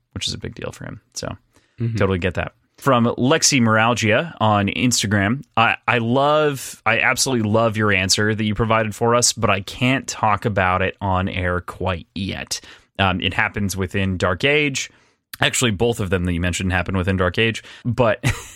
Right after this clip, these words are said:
Speaker 1: <laughs> anything that's a future spoiler prevents us from chatting too much about it, so I can't ruin the books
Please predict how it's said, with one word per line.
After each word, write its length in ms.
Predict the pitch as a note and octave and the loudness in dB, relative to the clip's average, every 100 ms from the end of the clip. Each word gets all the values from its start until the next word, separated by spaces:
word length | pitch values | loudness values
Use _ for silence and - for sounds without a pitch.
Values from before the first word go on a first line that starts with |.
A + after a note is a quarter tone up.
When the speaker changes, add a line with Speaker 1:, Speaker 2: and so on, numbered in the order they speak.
| - | -2
Speaker 1:
<laughs> 400 | A#2 - - - | -2 -6 -14 -4
anything 420 | C#3+ E3+ E3 F3 D#3 | 0 2 2 0 2
that's 240 | C#3+ A#2 | 0 0
a 60 | A2 | -2
future 300 | E3+ D#3+ C#3+ | -2 -2 -2
spoiler 420 | D3+ D3 C#3 C3 | 0 2 2 0
prevents 320 | A#2+ A#2+ A#2 | 0 0 2
us 140 | A#2+ | 0
from 180 | - A2+ | 0 -2
chatting 460 | G2+ A2 G#2 G2+ G2 | 0 0 2 0 -2
too 280 | - G#2+ G2+ | -4 -2 0
much 200 | F#2 F#2 | 0 0
about 240 | F#2 E2 | 0 0
it, 140 | D#2+ - | -2 -4
so 80 | |
I 40 | F2+ | -4
can't 220 | G2 E2+ | -4 -4
ruin 140 | F2+ | -4
the 80 | F2 | -4
books 340 | E2+ E2+ - | -4 -4 -6